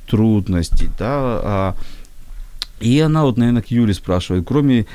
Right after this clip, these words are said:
советов и кроме фразы Стива Джобса, что ещё можно сделать? То есть какие ещё есть пошаговые решения, как вот пройти эту усталость, а,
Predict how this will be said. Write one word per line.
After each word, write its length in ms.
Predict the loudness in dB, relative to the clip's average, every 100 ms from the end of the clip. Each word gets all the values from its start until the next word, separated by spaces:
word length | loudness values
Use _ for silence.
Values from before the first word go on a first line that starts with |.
| -16
советов 600 | -8 0 2 2 0 -2
и 40 | -2
кроме 240 | 0 0
фразы 380 | 0 0 0 0
Стива 320 | -2 0 0
Джобса, 420 | 2 2 0 -2
что 240 | -6 -2 0
ещё 300 | 0 0 0
можно 280 | 0 2 0
сделать? 600 | 0 -4 -4 -6 -8 -16 -20 -20 -20 -20 -6
То 80 | -2
есть 80 | 0
какие 280 | 0 2 2
ещё 200 | 2 2
есть 160 | 0
пошаговые 600 | -2 -2 0 0 2 2
решения, 760 | 4 2 0 -2 0 2 2 -2 -6 -14 -14 -12 0
как 280 | 0 0
вот 160 | -2 -4 -4 0
пройти 340 | 2 2 0
эту 160 | 0 -2 -4
усталость, 960 | -6 -4 -2 0 0 -2 -4 -6 -12 -14 -18 -18 -18 -18 -16 -16 -4
а, 720 | 0 2 2 2 2 2 0